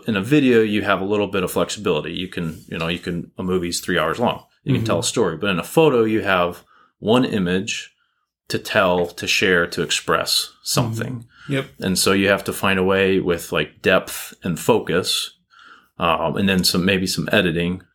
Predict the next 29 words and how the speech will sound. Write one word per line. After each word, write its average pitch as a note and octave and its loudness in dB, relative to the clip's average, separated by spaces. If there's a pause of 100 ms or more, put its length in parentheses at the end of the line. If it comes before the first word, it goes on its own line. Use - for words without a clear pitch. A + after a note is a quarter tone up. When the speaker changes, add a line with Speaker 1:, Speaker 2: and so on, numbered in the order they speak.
Speaker 1:
to G2 -4
really F#2 2 (180)
pull F#2+ 2
out, D#2+ 0 (460)
like, D2+ -2 (640)
the G2+ -2
green G#2 2
in F2+ -2
a D#2+ -2
mallard. E2 -2 (300)
Speaker 2:
Mm. B2+ 0
Speaker 1:
'Cause G2+ 0 (180)
Speaker 2:
Yep. B2 -6
Speaker 1:
for, - -2
you A#2 2
know, G2+ 4
I, F#2+ 2 (420)
maybe G#2+ 4
the G2 0
first G#2+ 0
mallard, F#2+ 2
your F2+ 0
mallard F#2 2
duck F2 2
you G2 2
ever E2+ 2
shoot, - -2 (500)
that's, E2+ 0
like, D2+ 0